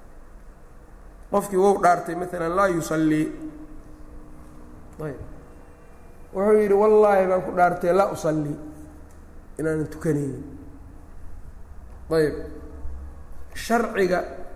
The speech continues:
salaada muxuu u yaqaanaa? Sharcan, sharci ahaan weliba isagoo u jeedo. Dawaatu rukuuc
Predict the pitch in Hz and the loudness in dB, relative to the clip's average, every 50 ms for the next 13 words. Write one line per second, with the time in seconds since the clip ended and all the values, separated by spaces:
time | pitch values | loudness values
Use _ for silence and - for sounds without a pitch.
0 | - - - - - - - 175 170 175 185 196 208 208 185 165 180 160 156 147 | -14 -16 -18 -14 -10 -6 0 2 4 6 6 6 6 4 2 0 -2 -2 -2 -2
1 | - 196 196 190 202 190 175 - 165 160 160 165 160 160 156 - - 220 214 214 | 0 0 0 2 2 2 2 2 2 0 0 2 0 -2 -2 0 2 4 4 4
2 | 208 - 165 185 190 185 185 - - - - 180 175 165 - 165 - 165 160 202 | 4 4 2 2 2 2 -2 -6 -10 -8 -4 -4 -4 -4 -4 -4 0 4 6 6
3 | 220 220 208 202 196 208 196 180 165 - 196 190 190 180 185 165 143 156 156 151 | 8 8 8 8 8 8 6 4 4 4 4 4 4 4 2 2 4 4 4 4
4 | 143 - - - - - - - - - - - - - 165 180 208 233 254 247 | 2 0 -4 -8 -10 -12 -12 -14 -14 -16 -16 -16 -12 -4 2 6 6 6 6 6
5 | 247 247 214 196 214 196 - - 233 220 | 4 0 0 0 0 0 4 4 4 4